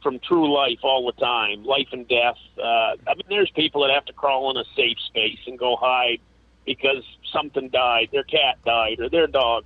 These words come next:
died. I mean, we can't, the population as a whole can't deal with, uh, emotions these days, and, and it's never gonna get any better.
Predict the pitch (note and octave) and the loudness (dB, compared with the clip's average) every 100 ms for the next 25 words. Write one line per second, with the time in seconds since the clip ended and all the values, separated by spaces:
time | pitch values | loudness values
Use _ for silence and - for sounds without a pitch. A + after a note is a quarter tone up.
0 | - G#2 G#2 G2+ - - - - - - | -4 -4 -2 -6 -12 -20 -20 -20 -20 -12
1 | - C3 C#3+ C#3 C3+ - - - D#3 G#3 | -6 -4 -2 -4 -6 -16 -18 -4 2 2
2 | - G#3+ F#3+ F#3 - - - A#3 G#3 A3+ | 2 2 2 0 -8 -10 -6 -2 -2 0
3 | F#3 F3+ F#3 F3+ D#3 B2+ - E3 D3 C3 | 2 2 2 0 0 -2 0 2 2 2
4 | - E3 E3 - _ - D#3 D3+ C#3 B2 | 0 -4 -4 -8 _ -4 -2 2 2 0
5 | - _ _ _ _ - - - C3+ C#3+ | -4 _ _ _ _ -20 -20 -8 0 2
6 | C#3+ C3+ B2+ - - C3 B2 B2 A2+ - | 4 0 -4 -14 -8 -2 0 0 -2 -6
7 | _ - C#3+ D3 D#3 F#3 - A#2 F#2 - | _ -4 -2 0 0 0 -2 -2 -8 -18
8 | - _ - B2 A2+ - - D3+ C#3 C3 | -20 _ -4 -4 -4 -8 -6 -2 0 0
9 | A#2 C3+ - - C3+ C#3 - - D#3+ G#3 | -2 -2 -2 -4 -2 -2 -4 -6 -4 0
10 | G3+ D#3+ D3+ D#3+ C#3+ C3 F#3 A3+ D3+ D3+ | 0 -2 -2 -2 -2 -2 0 2 2 0